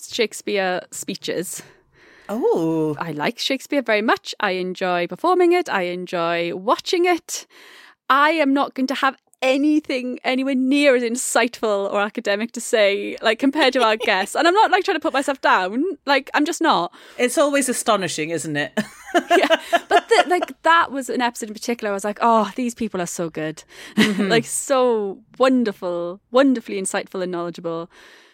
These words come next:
Speaker 1: I really enjoyed listening and didn't necessarily feel the need to join in, apart from agreeing emphatically when someone made a point that I was like, "Oh, I haven't thought of that before. Yeah, that's great." <laughs> Which I probably
Speaker 2: Yeah.
Speaker 1: did out loud in my kitchen. I don't know.
Speaker 2: <laughs>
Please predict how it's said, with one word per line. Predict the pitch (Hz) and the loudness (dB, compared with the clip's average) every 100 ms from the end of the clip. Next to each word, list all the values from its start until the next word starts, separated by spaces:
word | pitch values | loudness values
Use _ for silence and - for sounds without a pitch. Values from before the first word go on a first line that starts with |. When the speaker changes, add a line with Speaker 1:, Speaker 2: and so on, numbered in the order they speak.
| _ _ - | _ _ -2
Speaker 1:
I | |
really | 202 202 220 262 247 220 | -2 -2 0 2 4 2
enjoyed | 214 202 190 | 0 0 0
listening | 190 - 185 180 | -2 -4 -4 -4
and | 180 | -4
didn't | 214 214 208 | -6 -6 -4
necessarily | 214 208 - - 233 202 196 190 | -2 -2 -4 -4 0 0 -2 -8
feel | - 202 185 | -6 -6 -4
the | |
need | 185 185 180 | -4 -4 -6
to | - | -10
join | 180 196 180 185 | -4 -2 0 -2
in, | 175 | -4
apart | 170 190 - | 0 0 0
from | - 180 175 | -4 -6 -6
agreeing | 175 185 180 175 175 | -6 -2 0 0 -2
emphatically | 180 - 175 180 185 170 | -6 -4 -4 -4 -8 -6
when | 170 | -6
someone | 165 185 170 170 | -6 -4 -4 -4
made | 180 175 | -4 -4
a | |
point | 233 202 185 | -2 -2 -4
that | 175 175 | -6 -4
I | 175 | -2
was | |
like, | 180 240 | -2 0
"Oh, | 392 | 2
I | - | 2
haven't | 202 214 | 0 4
thought | - | 4
of | 403 | 6
that | 226 523 | 4 2
before. | - - 180 285 | 0 -8 -6 -4
Yeah, | 370 508 233 | 0 2 4
that's | 247 - | 4 0
great." | - 494 - 381 | -2 0 0 -2
<laughs> | 359 349 359 - - - _ _ 277 | -2 -4 -4 -10 -14 -18 _ _ -6
Which | 262 | 0
I | 226 | 2
probably | 220 220 151 | 2 2 2
Speaker 2:
Yeah. | 151 | 4
Speaker 1:
did | 185 175 - - | 4 2 -2 -2
out | - 180 | 0 0
loud | 180 180 | 0 -2
in | 175 | -4
my | 175 | -6
kitchen. | 160 - 175 175 196 | -8 -10 -10 -10 -12
I | - | -10
don't | 180 170 | -10 -6
know. | - 190 262 - | -6 -6 -12 -2
Speaker 2:
<laughs> | 403 - 359 - | -2 0 -2 0